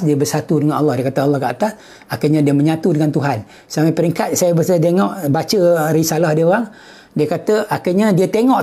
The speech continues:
Tuhan nak buat kerja. Lepas tu dia kata kat kawan dia, kawan dia pun bersatu dengan Allah juga. "Ah, jangan kacau,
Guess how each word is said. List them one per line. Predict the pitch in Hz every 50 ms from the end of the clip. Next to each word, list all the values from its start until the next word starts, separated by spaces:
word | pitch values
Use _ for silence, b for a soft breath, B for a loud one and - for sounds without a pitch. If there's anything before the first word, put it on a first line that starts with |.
| 165
Tuhan | 202 175 180 190 190
nak | 180 160
buat | 170 190 170 147
kerja. | 170 165 170 139 107
Lepas | - - - - - - - -
tu | 196 165
dia | 160
kata | 175 180 - 185
kat | 180 165 160
kawan | 165 175 180 180 185
dia, | 202 208 202
kawan | 202 160 170 180 180
dia | 185
pun | 185 190 196
bersatu | 185 156 175 175 190
dengan | 180 175 165
Allah | 165 160 160 151
juga. | 151 175 240 - - B B B B B B B B B
"Ah, | - 123 120
jangan | 110 165 160 160 175
kacau, | 175 180 131